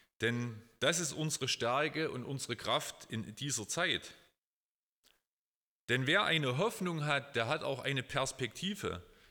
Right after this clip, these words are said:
Der weiß, worauf er zuarbeiten kann. Und der weiß auch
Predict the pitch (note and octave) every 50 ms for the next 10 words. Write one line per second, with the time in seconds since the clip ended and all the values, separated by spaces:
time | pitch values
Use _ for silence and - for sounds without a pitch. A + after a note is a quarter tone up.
0 | _ _ - A#2+ A#2+ A#2 C3 D#3 G3 A#3 B3 A3 D#3+ - - - - - - -
1 | - - _ - A#2+ B2+ C3+ D3 D#3+ D3+ D3 C#3 C3+ - - - A#3 C4+ C#4 -
2 | C#3 C3 - B2+ A#2+ A#2 A2 A2+ G#2 F#2+ - G#2+ G2+ G2 F#2 D2+ D2 - - -
3 | - _ _ _ _ _ _ _ _ _ _ _ _ _ _ _ _ _ _ _
4 | _ _ _ _ _ _ _ _ _ _ _ _ _ _ _ _ _ _ _ _
5 | _ _ _ _ _ _ _ _ _ _ - C#3+ C#3+ D3 D3 C3+ - - - -
6 | C3 A#2+ G#2+ B2 C3+ E3+ G3+ F#3+ - - D3+ D#3 E3 E3+ D#3+ - - -